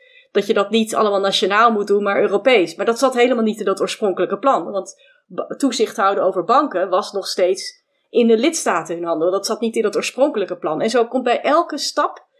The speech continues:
komt eruit dat we, ja, misschien toch nog iets meer Europees moeten doen. En die eurobonds, waar nu over wordt gepraat, gepraat.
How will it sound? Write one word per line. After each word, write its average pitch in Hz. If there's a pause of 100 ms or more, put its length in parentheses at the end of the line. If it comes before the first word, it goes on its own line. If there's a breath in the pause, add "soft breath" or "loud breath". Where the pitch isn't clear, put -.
(260 soft breath)
komt 262
eruit 254
dat 233
we, 247
ja, 277
misschien 254
toch 285
nog 262
iets -
meer 254
Europees 226
moeten 170
doen. 151 (360 soft breath)
En 202
die 196
eurobonds, 226
waar 214
nu 214
over 190
wordt 180
gepraat, 180
gepraat. 220